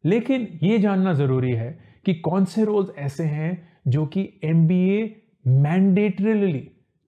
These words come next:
चाहते हैं या रिक्वायर्ड है, और कौन से ऐसे रोल्स हैं जहां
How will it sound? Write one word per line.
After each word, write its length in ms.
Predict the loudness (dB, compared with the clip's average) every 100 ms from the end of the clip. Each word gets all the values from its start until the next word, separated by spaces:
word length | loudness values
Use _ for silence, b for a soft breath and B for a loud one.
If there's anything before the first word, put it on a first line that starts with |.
| -8
चाहते 420 | -4 -4 -4 -4
हैं 460 | -2 -2 -4 -6 -2
या 300 | 0 0 -4 -4
रिक्वायर्ड 560 | -4 -2 -2 -2 -2
है, 340 | -4 -6 -10 B B
और 120 | -6 -4
कौन 260 | -2 -2
से 120 | -2
ऐसे 200 | -2 -2
रोल्स 280 | -2 0 -2
हैं 140 | -2 -2
जहां 220 | -2